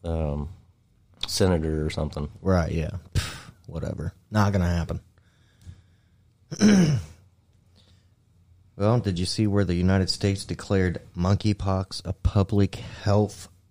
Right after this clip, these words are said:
Speaker 2: emergency?
Speaker 1: Yeah.
Speaker 2: See, they're gonna try to lock us up
Speaker 1: I
Speaker 2: again.
Speaker 1: think even, I think
Speaker 2: Not before the midterms, though.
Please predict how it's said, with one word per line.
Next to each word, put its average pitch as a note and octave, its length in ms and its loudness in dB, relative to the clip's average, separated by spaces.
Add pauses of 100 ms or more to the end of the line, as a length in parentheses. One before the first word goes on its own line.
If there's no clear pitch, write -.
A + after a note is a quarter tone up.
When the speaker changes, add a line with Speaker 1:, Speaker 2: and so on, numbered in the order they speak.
Speaker 2:
emergency? G#2 840 -2 (3000)
Speaker 1:
Yeah. D2+ 340 0
Speaker 2:
See, G#2 240 -2
they're G#2 100 4
gonna F#2 180 6
try F#2+ 180 2
to F2 80 4
lock F2+ 280 2
us - 160 -4
up A2 160 2
Speaker 1:
I - 40 2
Speaker 2:
again. - 160 0
Speaker 1:
think A#2+ 240 4
even, F#2 340 0 (260)
I F#2 120 -8
think - 1000 -4 (540)
Speaker 2:
Not F#2+ 160 -8
before A2+ 280 2
the G#2+ 100 6
midterms, G2+ 600 8
though. E2+ 300 2